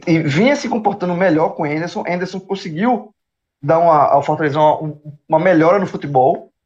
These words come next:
em relação à Chamusca, né? O ti-, o time de Chamusca era muito era, era muito pouco confiável, era um time que, que não encaixou, não, não fe-, não conseguiu fazer uma partida boa, e com o Henderson a gente já nota uma melhora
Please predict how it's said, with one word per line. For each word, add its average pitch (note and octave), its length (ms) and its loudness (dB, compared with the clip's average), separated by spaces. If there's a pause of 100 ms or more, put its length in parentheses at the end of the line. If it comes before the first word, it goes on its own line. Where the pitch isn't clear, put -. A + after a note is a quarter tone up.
(460)
em C#3 80 -4
relação D3 360 2
à - 20 0
Chamusca, D3+ 680 -2 (380)
né? C#3 80 0
O C#3+ 80 -2
ti-, - 120 -8
o D3 140 -4
time F3+ 180 -2
de D#3 60 -2
Chamusca D3+ 520 0
era E3 180 2
muito F3 800 0 (920)
era, E3+ 320 2
era F3+ 180 4
muito G#3 240 -4
pouco B3+ 220 -2
confiável, F3+ 680 0 (400)
era C3+ 100 -6
um C3 40 -10
time D3 460 -4 (380)
que, C#3 200 -2
que C#3 520 -2
não E3+ 140 2
encaixou, G#3 600 2
não, B2 340 -6 (100)
não D#3 160 0
fe-, D#3+ 160 -6
não F3+ 140 2
conseguiu G3 320 -2
fazer G#3+ 200 2
uma B3 100 4
partida - 260 0
boa, C#3+ 420 0 (480)
e G#3+ 100 -2
com C#4+ 140 2
o A#3+ 40 4
Henderson B3+ 560 2
a E3+ 80 4
gente A3 160 0
já B3 100 4
nota A3 280 0
uma B3+ 60 2
melhora B3 540 2